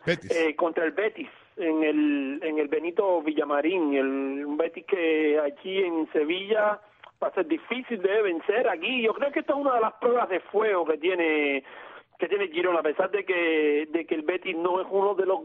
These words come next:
Speaker 2: grandísimos de España, el Betis sí es un, un histórico, y yo creo que en, que visitar al Betis va a poner a prueba el equipo de Michel, sobre todo lo que antes se llamaba, ya no se llama.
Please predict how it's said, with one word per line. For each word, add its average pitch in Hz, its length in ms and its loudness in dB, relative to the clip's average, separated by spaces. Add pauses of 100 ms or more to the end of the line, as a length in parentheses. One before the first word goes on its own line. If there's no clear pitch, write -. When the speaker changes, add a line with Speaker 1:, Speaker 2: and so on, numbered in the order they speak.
Speaker 2:
grandísimos 202 960 0
de 202 120 2
España, 220 460 0
el 226 60 -4
Betis 175 300 0
sí 185 80 2
es 156 60 -4
un, 180 360 -6
un 175 240 -2
histórico, 196 600 0
y 165 100 2
yo 160 100 4
creo 175 180 2
que 170 100 2
en, 156 240 0 (380)
que 180 140 0
visitar 175 400 -2
al 196 120 0
Betis 196 300 -2
va 196 80 2
a 190 60 -4
poner 202 480 0
a 170 120 -2
prueba 202 560 0 (280)
el 180 140 0
equipo 214 280 0
de 220 100 2
Michel, 247 340 -4
sobre 220 200 0
todo 311 420 -2 (220)
lo 220 180 0
que 214 120 -2
antes 330 280 0
se 359 120 2
llamaba, 220 480 2
ya 254 100 0
no 392 240 0
se 196 120 0
llama. 170 380 0